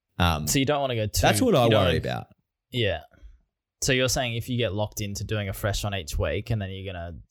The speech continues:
Speaker 2: go too overboard and force yourself into something that
Speaker 1: Yeah.
Speaker 2: probably isn't worth it. But maybe that's,
Speaker 1: That's
Speaker 2: that's just
Speaker 1: my
Speaker 2: what
Speaker 1: thought.
Speaker 2: they've gotta decide. They've gotta decide to do it if you've got the idea, or do you just resort back to a template, which is a bit awkward, but
Speaker 1: Yeah, that's, that's,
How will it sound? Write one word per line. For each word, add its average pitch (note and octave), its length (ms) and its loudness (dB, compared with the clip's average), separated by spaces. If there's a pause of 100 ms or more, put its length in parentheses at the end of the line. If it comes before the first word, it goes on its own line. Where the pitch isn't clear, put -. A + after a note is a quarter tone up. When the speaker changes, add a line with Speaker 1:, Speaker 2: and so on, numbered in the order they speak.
Speaker 2:
go G2+ 240 2
too G#2 340 0
overboard F#2 440 -4
and F#2 120 -10
force G2 300 -2
yourself F#2+ 340 -4
into F2+ 380 -2
something E2 400 -2
that D2 200 -10
Speaker 1:
Yeah. D#2+ 180 4
Speaker 2:
probably G2 200 0
isn't G2 160 -4
worth - 240 -10
it. - 80 -16 (160)
But D3+ 180 2
maybe D3+ 300 4
that's, A#2+ 280 0
Speaker 1:
That's - 80 -4
Speaker 2:
that's A#2+ 240 6
just A2 120 0
Speaker 1:
my D2 60 4
Speaker 2:
what A2 100 2
Speaker 1:
thought. C2+ 80 0
Speaker 2:
they've G#2+ 120 0
gotta G#2+ 180 -2
decide. G#2 500 0 (160)
They've A#2 240 0
gotta A2 200 2
decide G2+ 400 0
to G#2+ 100 -4
do G2+ 220 -4
it F2+ 140 -4 (420)
if A#2 160 0
you've A2 120 -2
got A2+ 180 -2
the A#2+ 80 0
idea, A#2 380 0
or G#2+ 180 0
do G2+ 180 -6
you G#2+ 80 -2
just G2+ 180 -6
resort G#2 340 -2
back - 120 -14
to A2 80 -4
a F#2+ 60 -4
template, F#2+ 460 -4
which G2+ 160 -10
is G2+ 120 -8
a G#2 40 -6
bit - 120 -2
awkward, D#2 400 -6
but - 140 -8 (580)
Speaker 1:
Yeah, G2+ 460 4
that's, C3 280 0
that's, B2 280 0